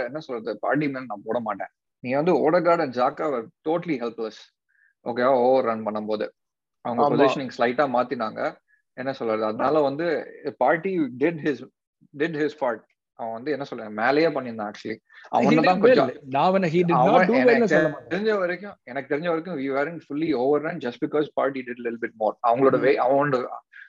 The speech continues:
Speaker 1: Xhaka and Odegaard-ஓட வெயிட் அவன் தான் புல் பண்ணான். அதனால தான் நம்ம ஓவர் ரன் ஆல. எனக்கு தெரிஞ்ச, நான் பார்த்த, நான் பார்த்த வரைக்கும். நான் கொஞ்சம் biased-ஆ இருப்பேன் obviously.
Speaker 3: ம், அப்ப நீ எவ்வளவு சொல்லுவ பார்ட்டிக்கு?
Speaker 1: பார்ட்டிக்கு செவன் நான் கொடுப்பேன் ஈஸியா.
Speaker 3: செவனா? Okay, you know what? I'm changing mind Ben White to seven point five actually.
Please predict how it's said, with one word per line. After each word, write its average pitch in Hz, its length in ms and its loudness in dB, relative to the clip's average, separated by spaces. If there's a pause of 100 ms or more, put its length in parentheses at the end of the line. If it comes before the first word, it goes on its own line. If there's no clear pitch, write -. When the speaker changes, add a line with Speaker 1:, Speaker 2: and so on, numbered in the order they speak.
Speaker 1:
Xhaka 156 340 2
and 156 200 0
Odegaard-ஓட 135 540 2
வெயிட் 147 260 -2
அவன் 139 280 -4
தான் 147 120 -4
புல் 139 200 -4
பண்ணான். 110 260 -10
அதனால 120 260 -4
தான் 160 120 0
நம்ம 123 160 -2
ஓவர் 123 280 0
ரன் 110 160 -8
ஆல. 104 160 -6
எனக்கு 104 160 -14
தெரிஞ்ச, 113 240 -8
நான் 120 180 2
பார்த்த, 135 360 2
நான் 120 240 -2
பார்த்த 120 280 -4
வரைக்கும். - 260 -16
நான் 113 140 -10
கொஞ்சம் 120 180 -8
biased-ஆ 120 340 2
இருப்பேன் 107 220 -6
obviously. 104 340 -8 (600)
Speaker 3:
ம், 156 180 -6
அப்ப 143 200 -4
நீ 156 80 -2
எவ்வளவு 165 260 4
சொல்லுவ 139 220 2
பார்ட்டிக்கு? 127 400 -2 (640)
Speaker 1:
பார்ட்டிக்கு 127 320 2
செவன் 120 240 2
நான் 107 120 0
கொடுப்பேன் 104 260 -4
ஈஸியா. 101 260 -2 (540)
Speaker 3:
செவனா? 117 600 -10 (880)
Okay, 151 300 -2
you 147 100 0
know 214 100 4
what? 202 160 4
I'm 151 140 0
changing 202 400 -2
mind 160 240 -2 (100)
Ben 135 260 -2
White 180 220 -2
to 131 80 -10
seven 131 300 -8
point 131 220 -14
five 113 180 -18
actually. 110 340 -20